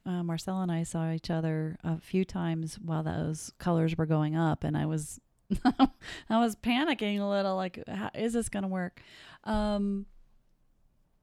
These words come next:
I love too, Anna, that we had that time together where you and I could, um, select that co-,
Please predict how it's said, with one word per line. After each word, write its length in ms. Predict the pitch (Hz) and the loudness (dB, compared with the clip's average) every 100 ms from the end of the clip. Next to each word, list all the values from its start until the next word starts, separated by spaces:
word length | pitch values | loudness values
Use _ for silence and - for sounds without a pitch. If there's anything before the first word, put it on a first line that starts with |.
| _ _ _ _ _ _ _ _ _ _ _ _ _ _ _ _ _ | _ _ _ _ _ _ _ _ _ _ _ _ _ _ _ _ _
I 100 | 247 | -2
love 420 | 233 240 240 220 - | 2 4 4 4 0
too, 380 | 254 240 226 - | 2 4 2 0
Anna, 320 | 196 196 190 | -2 -2 -2
that 160 | 185 | -4
we 120 | 180 196 | -2 -2
had 220 | 196 185 | -2 -2
that 200 | 190 - | -6 -6
time 500 | 190 185 185 180 175 | -6 -4 -4 -4 -6
together 440 | 180 175 175 170 | -6 -6 -6 -6
where 420 | 170 170 170 170 - | -6 -4 -4 -6 -6
you 280 | 175 175 | -4 -2
and 100 | 170 | -2
I 160 | 165 165 | -4 -6
could, 500 | - 160 160 160 160 - | -6 -4 -2 -2 -6 -6
um, 520 | 160 156 156 160 156 - - _ | -4 -2 -2 -4 -6 -10 -20 _
select 380 | - 180 170 147 | -8 0 0 0
that 160 | - - | -6 -6
co-, 240 | - - | -8 -8